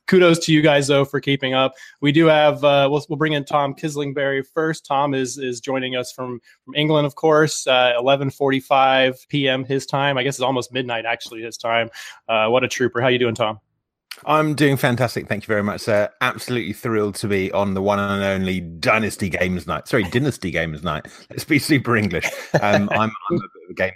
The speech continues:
Speaker 2: freak as well, so very cool to be on here. Thank you for having me.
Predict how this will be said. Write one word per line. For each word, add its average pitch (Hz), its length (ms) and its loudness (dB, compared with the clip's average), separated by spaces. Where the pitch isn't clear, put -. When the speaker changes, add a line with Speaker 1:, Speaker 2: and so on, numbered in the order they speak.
Speaker 2:
freak 95 220 -2
as 87 100 -2
well, 82 280 -2
so 80 380 -2
very 92 460 -2
cool 87 220 -2
to 85 100 -8
be 82 120 -2
on 82 160 0
here. 78 100 -2
Thank 95 260 -4
you 110 60 -6
for 117 60 0
having 143 240 0
me. 73 160 -4